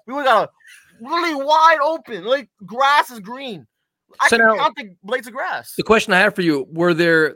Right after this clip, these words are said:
Speaker 2: the big thing last night they were saying is receivers weren't getting open. Were receivers getting open from what you saw or no?
Speaker 1: Hell yes. The, I mean, not, I'm not gonna say every play, 'cause some of the, some of the route concepts were freaking idiotic. Like, w-, we, uh, some route concept, I saw four receivers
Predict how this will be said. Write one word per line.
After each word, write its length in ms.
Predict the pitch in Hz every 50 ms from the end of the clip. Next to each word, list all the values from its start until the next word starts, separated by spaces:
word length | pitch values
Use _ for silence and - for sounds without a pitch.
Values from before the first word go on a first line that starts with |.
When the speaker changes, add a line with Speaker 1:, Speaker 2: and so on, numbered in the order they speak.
| _ 123
Speaker 2:
the 140 | 143 147
big 220 | 127 156 208 240 233
thing 180 | - 208 185
last 340 | 151 143 151 170 175 - -
night 180 | 147 127 120 -
they 120 | 127 131
were 80 | 127 123
saying 220 | - - 139 135
is 60 | 123
receivers 440 | 113 110 - - 151 156 147 135 117
weren't 240 | 113 131 123 113 -
getting 220 | 127 117 113 110
open. 300 | 107 123 135 127 - 98
Were 120 | 101 113 123
receivers 400 | 127 127 - 170 170 170 151 127
getting 200 | 156 151 151 139
open 280 | 135 147 - 170 147
from 100 | - 135
what 100 | 143 147
you 80 | 143 156
saw 200 | - - 180 180
or 100 | 147 110
no? 220 | 107 101 92 92 92 _ _
Speaker 1:
Hell 220 | - 127 139 147
yes. 240 | 143 151 175 226 220
The, 180 | - 196 - -
I 60 | 175
mean, 140 | 165 165 175
not, 280 | 175 180 180 175 208 214
I'm 100 | - 196
not 120 | 202 202 202
gonna 100 | 196 185
say 160 | - 180 147
every 220 | 151 175 247 247
play, 240 | 175 - 139 127 143
'cause 160 | - - 147
some 140 | - 185 190
of 20 | 196
the, 180 | 190 165 _ _ _ _
some 200 | - - 214 220
of 60 | 226
the 80 | 208 180
route 240 | 160 151 190 208 202
concepts 420 | - 196 185 196 - - 170 -
were 100 | 165 151
freaking 380 | - - - 156 135 123 123 - _ _ -
idiotic. 580 | 165 147 147 151 160 202 208 170 156 _ _ _ _ _ _ _ _ _ _ _ _
Like, 260 | - 165 170 170 _ _ _ _ _
w-, 200 | 156 156 165 160
we, 180 | 165 175 202 196 - 127 147
uh, 320 | 160 151 151 - - 180
some 260 | - - 220 294 262
route 160 | 233 208 190
concept, 360 | - 208 185 185 - 208 - -
I 60 | 190 208
saw 160 | 269 226 196
four 320 | 180 - 196 214 247 240
receivers 680 | 214 196 - - 240 247 202 170 151 170 185 - -